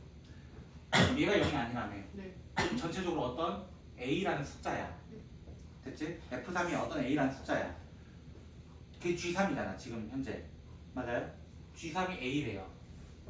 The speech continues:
Speaker 1: 됐죠? 근데 G는 어떤 함수래? G는 어떤 함수야? 라고 질문한다면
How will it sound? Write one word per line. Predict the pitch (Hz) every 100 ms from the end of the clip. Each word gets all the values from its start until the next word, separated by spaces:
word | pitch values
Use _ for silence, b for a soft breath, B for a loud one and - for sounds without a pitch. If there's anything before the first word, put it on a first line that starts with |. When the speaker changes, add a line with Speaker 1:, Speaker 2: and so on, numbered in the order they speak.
| -
Speaker 1:
됐죠? | - - 123 151 - - - - - - -
근데 | 175 160
G는 | - 170 -
어떤 | 131 127 151
함수래? | 143 127 139 151 - - - - - - - - - - - - - - - - - -
G는 | 147 143
어떤 | - 151
함수야? | 131 120 139 151 -
라고 | 131 151
질문한다면 | - 151 156 151 120 131 139 -